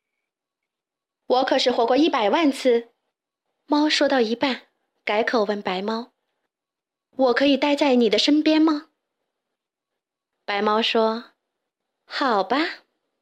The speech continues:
猫从此就一直待在白猫的身边了。白猫生下了许多可爱的小猫。猫再也不说：“我可是活过一百万次的猫了。”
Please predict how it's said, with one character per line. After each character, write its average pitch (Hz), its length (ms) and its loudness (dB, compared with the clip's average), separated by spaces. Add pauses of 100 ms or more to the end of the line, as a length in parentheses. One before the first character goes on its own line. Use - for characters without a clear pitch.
(880)
猫 254 320 0
从 254 240 0
此 247 140 0
就 240 140 0
一 262 240 2
直 208 280 0
待 262 200 -2
在 220 120 -2
白 208 160 -2
猫 214 200 -2
的 208 100 0
身 208 240 -2
边 202 220 -2
了。 202 240 -8 (1900)
白 226 120 0
猫 247 280 2
生 269 200 2
下 269 140 0
了 254 100 2
许 262 200 0
多 226 160 2
可 262 180 -2
爱 277 220 -2
的 247 100 0
小 208 300 -2
猫。 240 460 -2 (1080)
猫 226 300 -2
再 320 220 -2
也 240 140 2
不 202 160 0
说 214 520 0 (580)
：“我 247 220 2
可 262 120 -2
是 240 160 0
活 233 160 0
过 226 220 0
一 220 100 -2
百 233 180 -2
万 277 220 0
次 - 140 -8
的 214 100 -2
猫 196 220 -6
了。” 196 240 -6